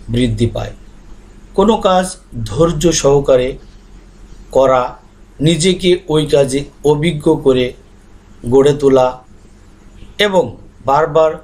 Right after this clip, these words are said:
চাকরি পরিবর্তন না করে দীর্ঘদিন একটি প্রতিষ্ঠানে কাজ করার মাধ্যমে চাকুরিতে স্থায়িত্ব বৃদ্ধি করা যায়। চাকুরিতে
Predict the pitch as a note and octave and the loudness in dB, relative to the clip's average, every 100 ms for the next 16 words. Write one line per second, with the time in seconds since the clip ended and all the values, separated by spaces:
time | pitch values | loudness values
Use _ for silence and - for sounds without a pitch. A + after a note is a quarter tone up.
0 | - - E3+ - F#3 D#3 D3+ C#3+ C#3 C3+ | -10 -2 -2 -2 -4 0 0 2 0 0
1 | C#3 C3 C3 B2+ C3 B2 C3 - - - | -2 0 0 0 -2 -2 -4 -14 -20 -14
2 | B2 E3 F3 F3 F3 E3 D#3+ C#3+ D3 C#3+ | -2 0 0 2 0 0 -2 -4 -6 -2
3 | C#3 C3+ D#3 - D3 C#3 C3+ C#3 - - | 0 0 -2 -2 -2 0 -2 -6 -18 -20
4 | - - - - - - - - D#3 E3 | -20 -20 -20 -20 -20 -20 -10 0 0 0
5 | - D3+ D3 C#3+ C3+ C3+ C3 C#3+ C#3 C3+ | -2 0 2 2 2 0 0 -4 -2 -4
6 | C3+ - - - C3+ - C#3 B2+ B2 B2 | -6 -18 -10 -4 -4 0 0 0 -2 -4
7 | B2+ - - - - - C#3 - - C#3+ | -4 -14 -20 -20 -14 -4 -2 -2 2 2
8 | C3+ C#3+ C3 B2+ - - - A#2+ C3+ A#2+ | 2 0 -2 -2 -14 -20 -10 -2 0 0
9 | C3+ C3 B2 B2 F3+ - - G#2+ A#2+ G2 | -2 0 2 2 -2 -8 -8 -2 0 0
10 | - - - - - - - - - - | -6 -16 -20 -20 -20 -20 -20 -20 -20 -20
11 | - - - - - - - - - - | -20 -20 -20 -20 -20 -20 -20 -20 -20 -6
12 | - F#3 A3+ F#3+ F3 F#3 | -2 -2 -2 -2 0 2